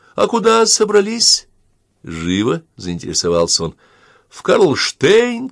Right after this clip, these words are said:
конечно", — не моргнув глазом, соврал я. "И заодно в Точник,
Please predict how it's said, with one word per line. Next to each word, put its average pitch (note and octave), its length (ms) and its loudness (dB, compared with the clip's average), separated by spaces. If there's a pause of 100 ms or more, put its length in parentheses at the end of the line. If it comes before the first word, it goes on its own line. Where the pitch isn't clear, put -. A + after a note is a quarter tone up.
(100)
конечно", — G3 760 -6
не A#2 140 -10
моргнув F#2+ 460 -2
глазом, F2+ 420 0
соврал F2+ 340 0
я. E2+ 160 0 (220)
"И - 80 -10
заодно G2 500 2 (160)
в - 80 -20
Точник, F3+ 800 0